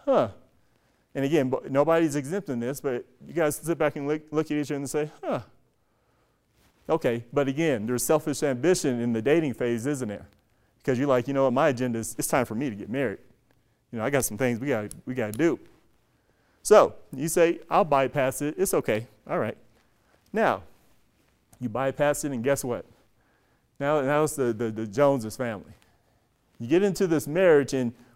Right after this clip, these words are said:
when you're in the dating phase, because selfish ambition has taken overridden those moments, now you're in the household with that, with that. Now, all of a sudden, that communication actually matters.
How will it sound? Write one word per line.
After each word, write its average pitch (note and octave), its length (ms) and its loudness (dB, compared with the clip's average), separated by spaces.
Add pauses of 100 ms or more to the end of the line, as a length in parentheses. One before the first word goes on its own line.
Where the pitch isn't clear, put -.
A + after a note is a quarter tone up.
when C#3+ 160 2
you're D3 140 4
in C3 140 2
the A#2 60 -6
dating E3 300 6
phase, B2+ 260 0
because D#3 360 -2
selfish D3+ 360 -4
ambition C3+ 500 -2
has B2+ 260 -2
taken C#3+ 380 -2 (100)
overridden C#3+ 1300 0
those A#2+ 240 4
moments, C#3 640 2 (800)
now G#3 520 4 (160)
you're D#3+ 180 2
in D#3+ 140 2
the D#3 100 0
household D#3 640 2
with A#2+ 180 -2 (280)
that, B2+ 280 -2
with B2+ 200 -4
that. G2+ 240 -6 (1400)
Now, A#3+ 220 2
all G#3+ 60 8
of F3 80 4
a D#3+ 60 0
sudden, F3 280 6
that G3 180 2
communication F3+ 800 0
actually F#3+ 460 -2
matters. F#3+ 640 -2